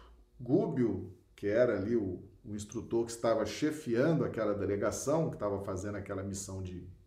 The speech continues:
de resgate, lançou-me significativo olhar, certamente depois de sondar-me em silêncio a perquirição íntima. Com certeza, Gúbio tinha uma,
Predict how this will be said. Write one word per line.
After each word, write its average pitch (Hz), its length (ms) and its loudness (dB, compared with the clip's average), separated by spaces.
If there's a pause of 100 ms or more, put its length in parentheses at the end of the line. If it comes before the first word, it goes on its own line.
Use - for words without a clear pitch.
de 90 120 -12
resgate, 135 640 -4 (1080)
lançou-me 202 640 8
significativo 190 960 2
olhar, 156 500 4 (400)
certamente 143 720 2
depois 160 480 6
de 160 120 2
sondar-me 135 720 4
em 120 80 2
silêncio 151 720 -2 (600)
a 131 100 0
perquirição 160 800 4
íntima. 113 540 -2 (1080)
Com 240 60 -10
certeza, 302 560 0
Gúbio 123 520 2
tinha 120 200 0
uma, 120 180 0